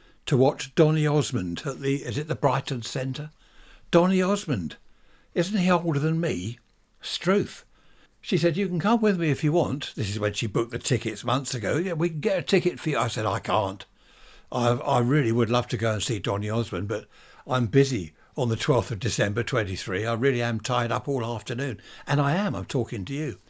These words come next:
Enough of my nonsense. I shall see you on Sunday with the extended version of ranting about nothing and talking rubbish. So look after yourselves, do everything that I would and wouldn't do, and have some fun. Enjoy your life.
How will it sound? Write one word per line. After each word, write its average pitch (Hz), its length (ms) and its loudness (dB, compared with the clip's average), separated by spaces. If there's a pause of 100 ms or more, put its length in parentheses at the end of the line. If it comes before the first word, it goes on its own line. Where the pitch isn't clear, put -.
(460)
Enough 170 300 2
of 175 100 4
my 139 140 2
nonsense. 131 520 0
I 147 180 0
shall 135 220 -2
see 175 280 2
you 165 120 2
on 139 160 0
Sunday 113 680 -2 (480)
with 120 240 2
the 107 320 2 (160)
extended 113 800 0
version 107 600 -2
of 98 300 -8 (320)
ranting 120 560 0
about 110 360 0
nothing 127 320 -2
and 104 140 -4
talking 104 380 -2
rubbish. 98 420 -4 (280)
So 127 220 2
look 165 240 2
after 139 340 2
yourselves, 131 640 -2 (140)
do 139 200 2
everything 143 460 0
that 113 100 -2
I 123 160 -2
would 123 280 4
and 131 220 -2
wouldn't 120 340 0
do, 123 200 -2
and 113 80 -2
have 117 200 0
some 107 240 -6
fun. 95 260 -4 (220)
Enjoy 160 360 0
your 170 240 0
life. 120 480 -8